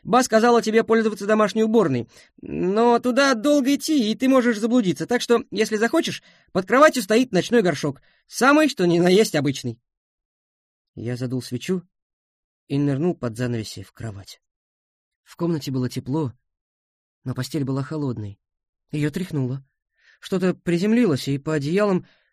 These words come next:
забарабанили маленькие лапки. Меховой комочек уткнулся мне в лицо и тихо заурчал. Дома всё ещё хозяйничал монстр,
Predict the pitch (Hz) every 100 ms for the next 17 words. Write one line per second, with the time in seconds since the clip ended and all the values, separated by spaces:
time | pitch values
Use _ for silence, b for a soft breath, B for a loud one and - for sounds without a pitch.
0 | b _ 117 123 135 151 175 196 170 165
1 | 170 175 196 196 156 - 113 _ _ _
2 | _ _ _ _ _ 139 139 165 170 165
3 | 165 185 180 135 131 156 170 - 143 147
4 | 147 135 131 - 160 - _ _ _ _
5 | - 117 160 139 117 120 113 - 98 92
6 | _ _ _ _ _ _ _ _ _ _
7 | - 180 208 - 170 151 147 160 147 170
8 | 156 156 151 160 165 139 - 101